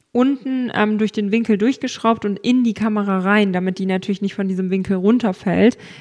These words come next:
Das sieht dann halt so aus, als würden die Kameras so in der Luft schweben. Aber ich weiß nicht, ob das zu aufwendig ist. Also man muss dann auch sehr viel Löcher bohren.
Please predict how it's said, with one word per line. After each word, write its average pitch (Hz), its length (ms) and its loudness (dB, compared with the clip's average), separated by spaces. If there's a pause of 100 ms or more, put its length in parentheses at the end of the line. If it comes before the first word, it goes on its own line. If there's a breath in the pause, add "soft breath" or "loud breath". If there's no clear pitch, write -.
Das 190 200 0
sieht 233 160 0
dann 226 180 2
halt 220 140 4
so 214 80 2
aus, 226 240 4
als 208 160 -4
würden 214 160 2
die 208 80 0
Kameras 208 400 0
so 202 80 -2
in 185 100 -4
der 202 80 2
Luft 220 320 0
schweben. 170 640 -2 (500 loud breath)
Aber 202 260 4
ich 202 180 -4
weiß 226 340 4
nicht, 254 240 -2
ob 208 140 -4
das 208 260 -2
zu - 180 -6
aufwendig 247 600 0
ist. 247 180 -2
Also 190 160 -2
man 196 140 -2
muss 214 160 -2
dann 196 160 -2
auch 196 100 0
sehr 196 140 -2
viel 185 180 -6
Löcher 226 320 2
bohren. 233 420 0